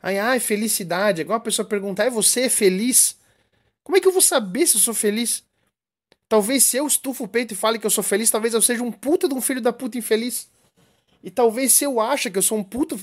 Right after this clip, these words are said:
um cara muito infeliz na merda,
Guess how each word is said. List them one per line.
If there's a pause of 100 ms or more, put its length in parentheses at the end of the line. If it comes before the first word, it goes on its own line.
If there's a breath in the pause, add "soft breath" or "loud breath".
um
cara (460)
muito
infeliz
na
merda,